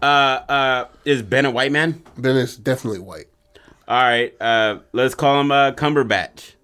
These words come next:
Speaker 1: Not Cumberbatch. Crabtree.
Speaker 2: <laughs> Okay.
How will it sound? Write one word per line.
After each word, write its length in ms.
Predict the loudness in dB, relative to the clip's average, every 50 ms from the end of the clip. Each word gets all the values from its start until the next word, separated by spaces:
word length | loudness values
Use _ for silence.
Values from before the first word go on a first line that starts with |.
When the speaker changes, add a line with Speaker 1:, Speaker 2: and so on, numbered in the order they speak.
| _ _ _ _ _ _
Speaker 1:
Not 180 | -6 -4 -4 -2
Cumberbatch. 600 | -4 -4 -4 -2 -2 -2 -4 -4 -6 -12 -18 -20 _ _ _ _ _ _ _ _ _ _ _ _ _ _ _ _ _ _ _
Crabtree. 540 | -2 0 2 2 2 0 -4 -10 -12 -12 -14 -16
Speaker 2:
<laughs> 40 | _ _ _ _ _ _ _ _ _ _ _ _ _ _ _ _ -16 -16 -14 -16 -16 -18 _ _ _
Okay. 380 | -4 -4 0 2 2 2 2 0